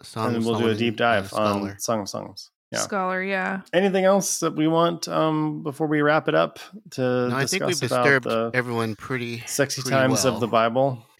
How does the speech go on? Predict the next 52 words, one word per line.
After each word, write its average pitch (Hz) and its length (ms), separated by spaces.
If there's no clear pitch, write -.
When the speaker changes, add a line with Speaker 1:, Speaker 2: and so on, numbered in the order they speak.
Speaker 1:
Af-, 165 120
Speaker 3:
Did 220 100
you 220 100
Speaker 1:
after 160 300
Speaker 3:
see 220 60
Speaker 1:
content 208 220
Speaker 3:
scarred 165 260
Speaker 1:
warning 226 180
was - 80
Speaker 3:
everyone? 254 180
Speaker 1:
such 214 160
a 107 100
positive 110 600
Speaker 2:
Yeah. 101 60
Speaker 1:
experience 104 960
to, 110 200
to 107 300
suddenly 143 320
hit 120 100
Speaker 2:
Yes. 117 220
Speaker 1:
this, 113 540
Speaker 3:
You - 120
just 196 140
went 196 140
Speaker 1:
uh, 190 60
Speaker 3:
and 170 80
ruined 214 280
it 185 140
Speaker 1:
hmm. 98 60
Speaker 3:
for - 160
everybody. 196 680
Speaker 2:
And 110 100
then 123 180
we've, 117 420
then 110 180
we, 110 220
we, 113 300
we 107 240
went 107 320
here. 98 340
So 123 340
Speaker 3:
Judges 269 420
sixteen 185 840
Speaker 2:
Yeah, 123 220
go - 120
for 104 180
it. - 80
Speaker 3:
This 190 200
is, 185 60
like, 190 140
my 185 160
favorite. 175 560